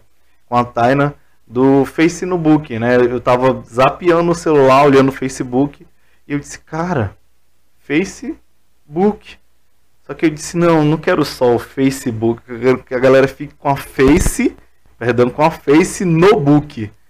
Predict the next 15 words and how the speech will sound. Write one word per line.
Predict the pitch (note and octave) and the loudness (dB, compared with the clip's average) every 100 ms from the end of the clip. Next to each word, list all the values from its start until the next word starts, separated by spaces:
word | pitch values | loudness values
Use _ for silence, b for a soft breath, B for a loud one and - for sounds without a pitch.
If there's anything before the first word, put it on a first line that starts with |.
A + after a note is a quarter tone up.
| _ _ | _ _
Ou | A#2 | -8
seja, | A#2 A#2 A2+ | 0 2 2
com | - | 0
a | C#3 | -2
face | C#3 D3 D3+ - F3+ | 0 2 2 2 -2
no | E3 E3+ | 0 2
livro, | D3+ D#3+ C#3 A2+ | 2 2 2 0
com | A#2+ | -2
a | B2 | -4
face | - C#3 C#3+ | -2 -4 -4
na | C#3 C#3 | -2 -2
palavra. | C#3+ C#3+ C#3+ C3 B2+ A#2+ G#2+ G2+ - _ _ | -2 0 4 4 6 4 0 -4 -10 _ _
E | C3+ | 0
aí | C#3 F3 | 2 2
surgiu, | - A#3+ D#3 D#3+ G#3 | -2 -8 0 0 0